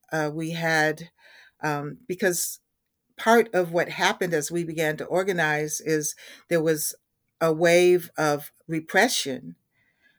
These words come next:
So we were fighting police repression, we were, um, dealing with having our homes raided and, you know, what we still deal with, right?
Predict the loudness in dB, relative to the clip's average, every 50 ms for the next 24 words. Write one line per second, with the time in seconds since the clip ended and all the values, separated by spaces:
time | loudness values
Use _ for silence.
0 | _ _ _ -8 -6 -2 0 2 2 4 2 2 0 -2 _ _ -6 0 0 0
1 | 2 2 2 2 2 0 -4 -2 2 4 4 4 4 2 -2 -4 -6 -8 -6 -6
2 | -6 -6 -6 -8 -10 -8 -8 -10 -10 -8 -6 -6 -6 -6 -6 -8 -10 -10 -12 -12
3 | -16 -18 -20 _ _ _ _ _ _ _ _ _ -8 -6 -6 -4 -4 -2 -2 0
4 | 0 -2 -2 -4 -8 -12 _ -16 -14 -14 -12 -12 -14 -16 -16 -18 -18 -20 _ -20
5 | -20 -20 _ _ 2 4 6 6 6 4 0 -2 -4 -6 -6 -4 -4 -2 -2 -2
6 | -4 -6 -8 -10 -10 -8 -4 -4 -2 -2 -4 -6 -6 -4 -4 -2 -2 -4 -4 -4
7 | -6 -4 -2 0 2 2 2 2 2 2 0 0 -2 -6 -12 _ -20 -20 -20 -20
8 | -20 _ _ -4 -2 0 0 0 0 -2 -4 -6 -8 -12 _ _ _ _ _ -12
9 | -10 -10 -8 -10 -10 -12 -14 _ _ _ _ _ _ _ -20 -14 -2 2 2 2
10 | 2 0 -4 -6 -6 -6 -6 -6 -6 -4 0 4 4 4 4 4 0 -2 -2 -2
11 | -2 -4 -6 -6 -8 -6 -4 0 0 0 0 -2